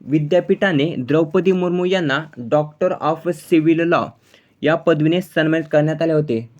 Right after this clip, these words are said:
ती आहे दुसरी पदवी. त्यानंतर तिसरा, दोनच्या दिवसाखालीच बघा,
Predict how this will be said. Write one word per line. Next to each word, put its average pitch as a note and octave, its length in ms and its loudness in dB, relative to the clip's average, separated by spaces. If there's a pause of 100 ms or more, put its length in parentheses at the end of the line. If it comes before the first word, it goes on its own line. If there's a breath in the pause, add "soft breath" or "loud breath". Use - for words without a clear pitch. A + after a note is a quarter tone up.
(320)
ती E3 140 2
आहे D3+ 180 2
दुसरी D3 400 -2 (160)
पदवी. D3 360 -2 (760 soft breath)
त्यानंतर D#3+ 260 0 (200)
तिसरा, F#3+ 400 -2 (840)
दोनच्या D#3+ 360 0
दिवसाखालीच F#3 640 0
बघा, D#3+ 280 0